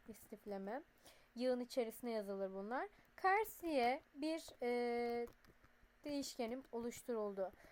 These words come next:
Cars değişkenimin içerisinde neler varmış? Sub,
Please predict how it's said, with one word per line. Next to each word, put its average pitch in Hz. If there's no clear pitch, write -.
Cars 403
değişkenimin 339
içerisinde 277
neler 302
varmış? 240
Sub, 285